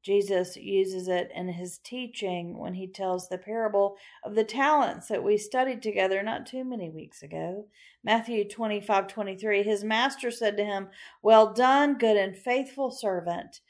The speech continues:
You have faith, been faithful over little, I will set you over much.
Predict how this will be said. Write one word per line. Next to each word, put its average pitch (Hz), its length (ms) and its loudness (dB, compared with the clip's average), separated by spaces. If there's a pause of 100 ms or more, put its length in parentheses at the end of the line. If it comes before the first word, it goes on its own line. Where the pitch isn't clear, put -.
(240)
You 240 180 0
have 233 400 4
faith, 277 400 2 (320)
been 233 180 4
faithful 285 560 2
over 214 300 4
little, 254 400 4
I 196 160 0
will 196 400 -4 (180)
set - 460 -8
you 262 400 -6
over 226 380 -2
much. 180 440 -10